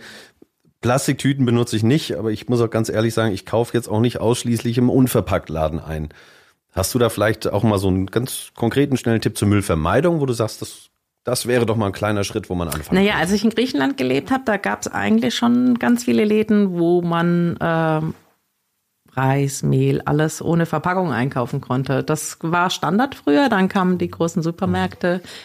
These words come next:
Speaker 2: äh, aber jetzt wird's, äh, mehr trendig. Vielleicht wäre das eine Möglichkeit.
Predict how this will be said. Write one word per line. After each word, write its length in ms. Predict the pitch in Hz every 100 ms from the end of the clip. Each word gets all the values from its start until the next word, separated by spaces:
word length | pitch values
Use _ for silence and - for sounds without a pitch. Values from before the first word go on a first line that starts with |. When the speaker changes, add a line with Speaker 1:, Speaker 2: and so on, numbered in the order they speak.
| -
Speaker 2:
äh, 100 | -
aber 540 | 165 165 160 - 160 170
jetzt 260 | 170 -
wird's, 340 | 175 175 - -
äh, 280 | 175 160
mehr 260 | 151 160 165
trendig. 540 | - 143 123 98 104 -
Vielleicht 260 | 151 156 - -
wäre 80 | 151
das 280 | 147 160 -
eine 120 | 208
Möglichkeit. 800 | 208 214 220 220 - 202 196